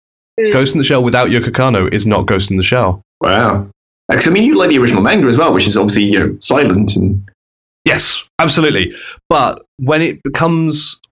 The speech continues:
Speaker 2: alive on screen, because it's always been Yoko Kanno for the movie, for Standalone Complex.
Speaker 3: Once, once it's
Speaker 2: Um,
Speaker 3: gone, you notice it.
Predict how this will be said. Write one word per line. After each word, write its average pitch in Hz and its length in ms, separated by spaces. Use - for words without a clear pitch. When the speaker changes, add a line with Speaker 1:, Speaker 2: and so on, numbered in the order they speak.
Speaker 2:
alive 131 460
on 123 180
screen, 110 600
because 135 300
it's - 140
always 147 420
been 110 140
Yoko 95 280
Kanno 92 360
for 107 380
the 101 100
movie, 101 580
for 107 480
Standalone 101 460
Complex. 104 720
Speaker 3:
Once, 160 420
once 104 220
it's 104 160
Speaker 2:
Um, 101 60
Speaker 3:
gone, 92 540
you 110 140
notice 104 400
it. - 260